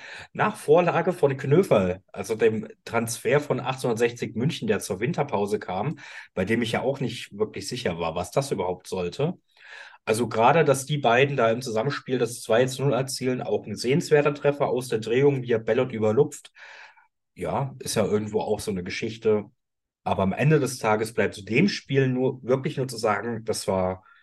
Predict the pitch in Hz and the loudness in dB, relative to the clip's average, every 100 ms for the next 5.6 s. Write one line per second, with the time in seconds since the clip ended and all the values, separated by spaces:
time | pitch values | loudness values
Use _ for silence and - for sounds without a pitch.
0 | _ _ _ _ _ 127 135 185 156 156 | _ _ _ _ _ -2 2 2 2 -2
1 | 175 170 - 117 113 110 95 92 - _ | -6 -6 -2 0 2 2 0 0 -4 _
2 | - - - 101 131 - 160 165 156 110 | -14 -12 -6 -2 0 2 2 4 4 2
3 | 101 - 123 131 - 151 - 123 113 107 | 0 -2 -2 -2 -2 -4 -6 -8 -6 -8
4 | - - 117 170 - 165 175 - 135 143 | -12 -2 2 2 0 -2 0 0 0 0
5 | 131 110 117 160 202 226 | 0 2 4 6 2 0